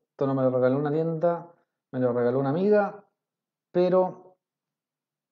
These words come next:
está Fly Fishing Store, que me regalaron un gorro loop que sorteé en este canal,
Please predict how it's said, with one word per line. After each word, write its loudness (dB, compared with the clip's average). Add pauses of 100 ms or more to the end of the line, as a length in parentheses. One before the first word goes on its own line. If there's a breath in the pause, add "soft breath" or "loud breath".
(920)
está 0
Fly 0
Fishing -2
Store, -4
que -6
me -2
regalaron 0
un -4
gorro -2
loop -2
que -2
sorteé 0
en 2
este -4
canal, -4